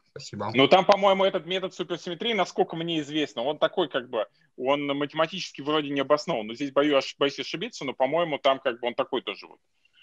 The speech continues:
Speaker 2: все-таки не, не до конца осознанный.
Speaker 1: Но там есть такая
Speaker 2: Но могу
Speaker 1: штука, да, как локализация там суперсимметричная, но, а,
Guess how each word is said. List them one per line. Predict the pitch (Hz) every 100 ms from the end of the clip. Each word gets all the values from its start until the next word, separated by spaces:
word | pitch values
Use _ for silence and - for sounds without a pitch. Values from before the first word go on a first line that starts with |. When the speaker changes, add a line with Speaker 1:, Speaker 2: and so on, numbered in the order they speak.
| _ -
Speaker 2:
все-таки | - - 98
не, | 98 101 98
не | 104 104
до | 104
конца | 120 113 113 85
осознанный. | 85 101 90 85 76 - _ _ _ -
Speaker 1:
Но | 135
там | 147 202
есть | 208 139
такая | 123 127
Speaker 2:
Но |
могу | 135
Speaker 1:
штука, | 135 131
да, | 123
как | 120 127
локализация | 123 127 120 127 - 113
там | 117
суперсимметричная, | 107 117 131 - 123 123 113 - 113 104
но, | 120 123
а, | 123 113